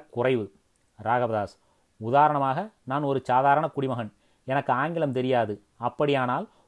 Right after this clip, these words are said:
உங்கள் பாராளுமன்றத்தில் எனக்கு இடம் கிடையாது. பேரறிஞர் அண்ணா, மன்னிக்க வேண்டும், வட்டார மொழி அறிந்தவர்கள்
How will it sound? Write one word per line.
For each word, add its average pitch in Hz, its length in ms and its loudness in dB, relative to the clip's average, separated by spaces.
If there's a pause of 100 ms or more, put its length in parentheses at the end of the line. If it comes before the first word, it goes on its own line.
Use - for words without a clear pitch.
உங்கள் 143 260 -2
பாராளுமன்றத்தில் 151 720 2
எனக்கு 143 200 -4
இடம் 139 200 0
கிடையாது. 117 340 2 (580)
பேரறிஞர் 113 480 -2
அண்ணா, 113 220 -6 (640)
மன்னிக்க 131 420 -2
வேண்டும், 123 300 -2 (420)
வட்டார 113 540 2
மொழி 147 220 -2 (100)
அறிந்தவர்கள் 131 560 0